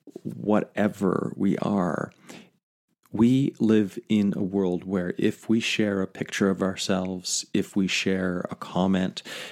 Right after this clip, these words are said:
if we publish an article, if we do a video, if we record a podcast, we open ourselves up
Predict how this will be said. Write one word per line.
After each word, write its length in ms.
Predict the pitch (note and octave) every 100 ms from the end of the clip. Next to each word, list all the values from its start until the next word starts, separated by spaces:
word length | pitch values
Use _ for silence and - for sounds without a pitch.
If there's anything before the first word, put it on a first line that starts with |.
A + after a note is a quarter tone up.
| -
if 240 | G#2+ -
we 160 | G#2+ F#2+
publish 480 | - - F#2 G#2 -
an 100 | F#2+
article, 640 | F2+ F2+ F#2 - E2+ E2+
if 260 | G2 - -
we 100 | F2
do 240 | - F#2
a 140 | F2
video, 560 | E2+ F2+ E2 D#2+ D#2 D#2+
if 280 | - E2+ -
we 100 | F#2
record 460 | E2 D#2+ - F2+ D#2+
a 20 |
podcast, 800 | - - F#2 F2+ G2+ D#2+ D#2 -
we 200 | F2+ F2+
open 320 | G2 G2+ - G#2+
ourselves 500 | G2+ - F#2+ F#2 F2+
up 260 | - E2+ -